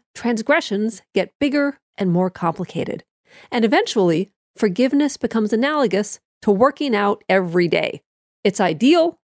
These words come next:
it's healthy, and it sounds great in concept, but it's really hard to pull off in real life. So now, before we get too far, let's define what we're talking about. What exactly is forgiveness?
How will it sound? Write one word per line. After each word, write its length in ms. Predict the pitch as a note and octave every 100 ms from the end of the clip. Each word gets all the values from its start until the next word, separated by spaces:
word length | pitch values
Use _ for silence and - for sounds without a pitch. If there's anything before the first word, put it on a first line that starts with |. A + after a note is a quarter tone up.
| _ _ -
it's 140 | F3+ -
healthy, 540 | - F#4+ - D#3+ F3+ _ _ _ _
and 120 | C4+
it 100 | D4+
sounds 380 | - D4 G4 D#4+
great 320 | G#3 A3 D4+
in 160 | - G#3+
concept, 680 | - B3+ C4+ - G3+ - - _ _ -
but 100 | F#3+
it's 160 | F3+
really 520 | F#3 D#3 G3 C4+ C4+ C4
hard 340 | - B3+ A#3
to 80 | A#3+
pull 240 | - A#3+
off 380 | C4+ E3 F3 _ _ F#3
in 180 | E3+
real 260 | D#3 F3+ D#3+
life. 440 | D#3 - - _ _ _ _ - - - _ _ _
So 120 | -
now, 260 | A3 F3 - _ _ _ -
before 240 | - A#3
we 80 | C#4+
get 180 | D#4 -
too 160 | E4+
far, 340 | - E3+ G3 - _ -
let's 300 | G3+ - -
define 480 | E4 - F#3 G3+ G3
what 400 | D#3+ E3 F#3+ F3+
we're 100 | F#3
talking 400 | - F#3 E3+ D#3+
about. 300 | D3+ F2+ - _ _ _ _
What 260 | - F#3+ -
exactly 720 | D#4+ - F3 F3 A3 A3 A3 - -
is 360 | G3 G3+ F#3+ -
forgiveness? 720 | - D#3+ F3 - - -